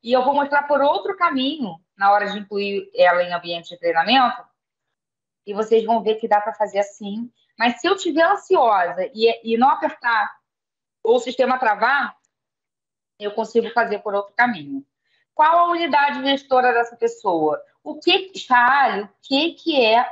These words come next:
unidade gestora? É o asg de vocês, tá? Qual é o nível de acesso dela? Três. Recebe e comunica? Sim. Cliquei Enter.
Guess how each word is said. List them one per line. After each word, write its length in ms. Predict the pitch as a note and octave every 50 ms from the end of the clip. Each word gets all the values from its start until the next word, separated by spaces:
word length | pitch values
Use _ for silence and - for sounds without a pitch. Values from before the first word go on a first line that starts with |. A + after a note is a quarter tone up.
| -
unidade 640 | B3+ B3+ C4 C4+ G#3 F#3 G3+ G3+ G#3+ A3+ A3+ A#3+ A#3+
gestora? 800 | B3 C4 C4+ - - - A3+ G#3 G3+ F#3+ F3 D#3+ D3+ D3 D3 - _ _ _ _ _ _ _ _ _ _
É 260 | - F3+ F3+ F#3 G3 G#3
o 160 | A#3+ C#4+ D#4
asg 360 | C4 A3 G3+ G#3 G3+ G3+ G#3
de 180 | G#3+ A#3 A#3 B3
vocês, 680 | B3+ E4+ E4+ - - C4+ A3+ A3 A3+ - - - - _ _ _ _ _ _ _ _ _ _ _ _ _ _ _ _ _
tá? 420 | G3 F#3+ G#3 B3+ - - - - _ _ _ _ _ _ _ _
Qual 280 | - D#4 E4 F4+ F#4+ G4+
é 160 | G4 F#4+ F#4
o 60 | F4
nível 320 | F4 F4 F#4+ E4 F4+ F4+ E4+
de 60 | E4+
acesso 520 | D#4+ D#4+ - D#4 C#4+ C#4+ D4 - - D4
dela? 580 | A#3+ A#3 G#3+ G3 E3+ D#3 D#3 D#3 D3 D3 D3 _ _ _ _ _ _
Três. 640 | - A3+ A3 G3 F3 D#3+ D3+ D3 - - - - _ _ _ _ _ _
Recebe 520 | - D4 D#4+ D#4+ D#4+ - F4+ F4 E4+ - D4+
e 80 | D4+
comunica? 800 | - C4+ A#3+ A#3 A#3+ B3+ C#4 C#4 A#3+ F#3 - - _ D#3+ D3 - _ _ _ _
Sim. 560 | _ _ _ _ - G3 F3+ E3 D#3 D#3+ - _ _ _ _ _ _ _ _ _ _ _ _ _ _ _ _ -
Cliquei 480 | C4+ C#4+ C#4 - - A#3+ A#3+ A#3+ A3
Enter. 480 | G3 F#3+ F#3+ F#3+ G#3 - - C#4 D4